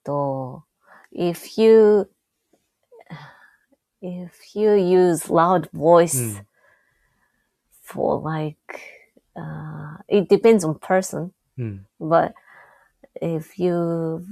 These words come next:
Speaker 1: vo-, uh, if you use your loud voice very,
Speaker 2: うん。
Speaker 1: very often for
Speaker 2: うん。
Speaker 1: a day,
Speaker 2: うん。
Speaker 1: maybe like five hours or six hours.
Speaker 2: うんうんうん。
Speaker 1: That would be very a lot.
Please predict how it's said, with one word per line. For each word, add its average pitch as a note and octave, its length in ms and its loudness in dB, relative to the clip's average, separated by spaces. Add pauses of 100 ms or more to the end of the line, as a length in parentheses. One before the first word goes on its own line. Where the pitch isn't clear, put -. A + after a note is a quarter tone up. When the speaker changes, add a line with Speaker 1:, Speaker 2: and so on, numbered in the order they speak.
(280)
Speaker 1:
vo-, E3 520 -2 (180)
uh, D3+ 280 -2
if E3+ 280 -4
you G3 80 4
use F#3 400 4
your D3+ 240 -2 (380)
loud E3+ 500 4
voice D3+ 500 -6
very, E3 300 0 (420)
Speaker 2:
う D3+ 60 -10
ん。 D3 40 -10
Speaker 1:
very D#3+ 260 0
often D#3+ 500 -2
for D#3 640 0
Speaker 2:
う - 40 0
ん。 D#3 40 0
Speaker 1:
a D3+ 60 -2 (120)
day, F3 440 -2 (220)
Speaker 2:
う B2 60 -10
ん。 G2 240 -12 (640)
Speaker 1:
maybe D#3 340 -4
like D3 300 -10 (680)
five D3 200 -6
hours C#3+ 440 -8
or D3 60 -10
six - 360 -12
hours. C#3 360 -8
Speaker 2:
う - 20 -8
ん G#2 40 -8
う G#2 40 -10
ん G#2+ 40 -10
う G#2 40 -8
ん。 F#2+ 520 -12
Speaker 1:
That D#3+ 160 2
would E3 80 -2
be E3+ 200 0
very D3+ 400 -4
a D#3+ 80 -6
lot. D#3 280 -6